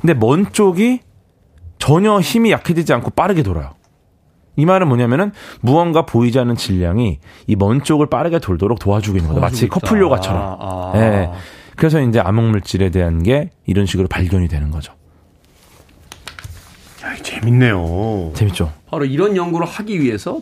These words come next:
Speaker 2: 지하 천 미터의 지금 예미 랩을 만들고 있다.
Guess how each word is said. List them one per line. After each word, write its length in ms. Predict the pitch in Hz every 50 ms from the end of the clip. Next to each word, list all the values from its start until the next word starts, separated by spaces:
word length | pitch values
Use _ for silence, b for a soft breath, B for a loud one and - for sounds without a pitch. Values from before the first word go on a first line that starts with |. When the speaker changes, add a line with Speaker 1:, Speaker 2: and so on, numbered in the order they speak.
| -
Speaker 2:
지하 220 | - - - 123 107 -
천 340 | - - - 262 285 330 339
미터의 420 | 339 320 - - - - 151 143
지금 160 | 123 117 110
예미 340 | 104 101 110 127 156 175 185
랩을 400 | 170 139 123 113 101 98 87 82 - _ b b b b b b b b -
만들고 840 | - 87 90 95 120 131 135 127 120 113 131 143 139 139 127 170 196
있다. 280 | 165 135 - - -